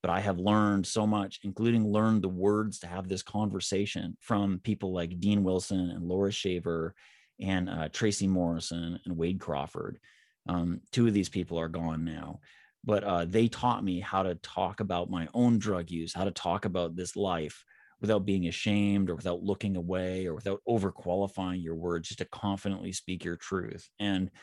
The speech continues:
um, not only did they give me the tools to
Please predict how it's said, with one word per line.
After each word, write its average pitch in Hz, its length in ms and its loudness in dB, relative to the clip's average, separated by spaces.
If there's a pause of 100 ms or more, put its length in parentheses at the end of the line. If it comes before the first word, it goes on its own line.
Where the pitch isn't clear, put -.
(400)
um, 90 400 -2
not 120 200 6
only 127 160 6
did 113 120 2
they 98 240 2 (460)
give 113 160 2
me 117 80 6
the 95 100 0
tools 135 440 0
to 87 200 -8